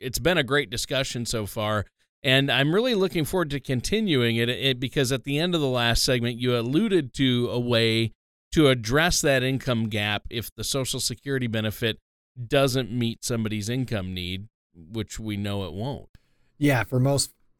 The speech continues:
Speaker 2: for most people, it falls short. So if you have any other assets, uh, set aside, like a four oh one K, I R A, brokerage account, savings, things of that nature,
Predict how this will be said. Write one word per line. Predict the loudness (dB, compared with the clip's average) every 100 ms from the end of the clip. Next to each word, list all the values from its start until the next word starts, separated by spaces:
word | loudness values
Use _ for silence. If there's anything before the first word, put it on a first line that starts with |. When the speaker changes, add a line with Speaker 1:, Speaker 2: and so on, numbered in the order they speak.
| _ -4
Speaker 2:
for | 0
most | 2 0
people, | 0 -2 -2
it | -4
falls | -4 -4
short. | -4 -6 -6 -8 -10
So | -6 -2 -2 -4
if | -4
you | -2
have | 0
any | -2 -6
other | -4 0
assets, | 0 -2 -4 -6 -4 -6 -6 -6
uh, | -6 -4
set | -4 -2 -2
aside, | -2 -2 -2 -2 -4
like | -8
a | -12
four | -6 -4
oh | -2
one | -4 -6
K, | -2 -2
I | -2 -2 0
R | -2 -2
A, | -2 -4 -8 _ _ _ _ _
brokerage | -2 -2 -4 -12
account, | -6 -4 -4 -2
savings, | 0 2 2 0 -6 -6
things | -6 -6
of | -6
that | -8
nature, | -6 -8 -6 -10